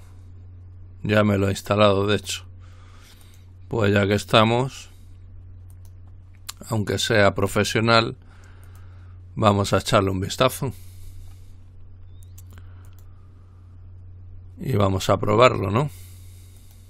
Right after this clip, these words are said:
Me he llevado una sorpresa. Para que veáis que esto es en vivo y en directo. Esto no está preparado. Vamos a ver dónde me lo ha instalado.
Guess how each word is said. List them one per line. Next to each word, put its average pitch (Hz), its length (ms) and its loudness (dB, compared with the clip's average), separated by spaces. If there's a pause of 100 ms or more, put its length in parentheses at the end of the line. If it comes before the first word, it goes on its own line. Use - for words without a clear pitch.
(1600)
Me - 160 -6
he 110 60 0
llevado 101 320 6
una 98 160 2
sorpresa. 101 640 0 (1040)
Para 92 220 0
que 92 100 2
veáis 101 460 6
que - 160 -2
esto 98 340 2
es - 420 -4
en 98 180 -2
vivo 104 280 6
y 101 60 6
en 95 140 2
directo. 101 460 2 (220)
Esto - 240 -8
no 95 80 0
está 95 220 0
preparado. 95 560 2 (1900)
Vamos 95 460 -2
a 95 80 4
ver 104 240 8
dónde 98 220 0
me 95 120 0
lo 95 60 -2
ha 95 40 0
instalado. 107 680 2